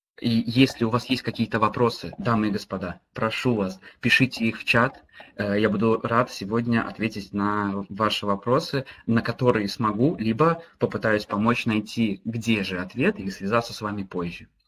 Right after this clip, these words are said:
Одна из вещей, <clears throat> к которой мы подошли, одна из самых актуальных, почему я выбрал именно этот проект, потому что я понимаю, что нас восемь миллиардов.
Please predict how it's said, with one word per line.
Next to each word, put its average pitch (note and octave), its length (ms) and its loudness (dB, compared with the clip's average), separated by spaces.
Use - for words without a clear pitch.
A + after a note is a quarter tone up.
Одна B2+ 300 6
из B2+ 160 2
вещей, D#3 580 0
<clears throat> - 20 -
к - 300 6
которой A#2 360 4
мы A#2 120 4
подошли, A2 500 2
одна A2 320 4
из A#2 100 2
самых A#2+ 360 4
актуальных, G#2+ 640 0
почему A2+ 360 0
я A2+ 100 0
выбрал A2 320 0
именно A2 400 2
этот A#2 260 -2
проект, - 440 -4
потому A2 260 0
что - 160 -6
я G#2 100 0
понимаю, G#2 480 2
что A2+ 200 -4
нас G2 320 2
восемь G#2 480 0
миллиардов. G2+ 560 0